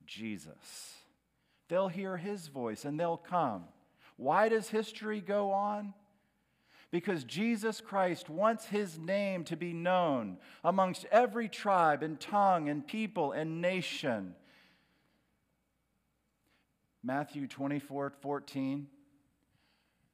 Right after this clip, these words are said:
says this, "The gospel of the kingdom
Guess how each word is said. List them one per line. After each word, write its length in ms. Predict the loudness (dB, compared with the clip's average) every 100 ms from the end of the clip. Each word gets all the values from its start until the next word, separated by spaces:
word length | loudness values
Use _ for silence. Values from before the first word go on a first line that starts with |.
| _ _ _ _
says 400 | -4 -4 -4 -4
this, 580 | -2 -2 -4 -16 -20 -20 _ _ _
"The 120 | -8
gospel 1080 | -8 0 2 2 -2 -8 -4 -2 -2 -4 -10 -20 _
of 100 | -12
the 80 | -12
kingdom 800 | -6 -2 -2 -2 -2 -2 -4